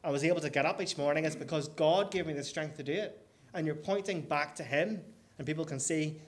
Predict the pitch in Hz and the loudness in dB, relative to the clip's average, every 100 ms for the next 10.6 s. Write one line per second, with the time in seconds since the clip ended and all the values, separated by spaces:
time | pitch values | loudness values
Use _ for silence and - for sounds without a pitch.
0 | - - 147 143 151 156 - 160 165 208 | -10 0 2 2 0 0 0 2 6 6
1 | 165 - - - - - 143 143 151 151 | 4 -2 -6 -10 -18 -4 0 2 2 0
2 | - 160 180 202 202 196 185 165 151 139 | 0 0 2 2 4 4 4 4 4 2
3 | 131 127 160 190 - - - - - _ | 0 2 4 2 -4 -14 -20 -20 -20 _
4 | _ - 208 247 - 156 156 156 147 151 | _ 0 4 4 6 6 6 4 2 2
5 | 226 226 233 196 - - 427 427 415 - | 2 0 2 2 0 -4 -8 -16 -18 -20
6 | - - - 180 156 156 151 160 208 214 | -20 -20 -2 4 6 6 6 6 6 2
7 | 196 185 165 151 151 151 143 147 143 139 | 0 0 4 4 2 0 -2 0 0 2
8 | 147 151 220 208 - - - _ _ - | 0 2 2 2 0 -4 -8 _ _ -4
9 | 156 151 156 151 135 135 131 123 135 160 | -4 -4 -2 0 2 2 2 0 2 0
10 | 156 139 127 143 156 180 | 0 -4 -4 -2 -2 -4